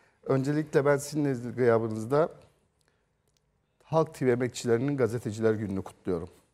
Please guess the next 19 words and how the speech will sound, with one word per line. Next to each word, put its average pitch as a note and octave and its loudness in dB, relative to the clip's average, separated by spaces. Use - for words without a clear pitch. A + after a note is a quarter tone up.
İnan B2+ 2
bizim A#2+ -2
burada A#2 2
bugünlere A#2+ 2
gelmemizde A2 -2
çok - -10
büyük G2 -8
katkıları G#2+ -4
var, A2+ 0
emekleri G2+ -2
var. G#2 -2
Hepsine A#2+ -4
teşekkür A2 -10
ediyorum. A#2+ -2
Gazeteciler A2+ 0
Günü'nü G#2+ -6
ko-, G#2+ -10
kutluyorum C3 -2
ve C#3+ 4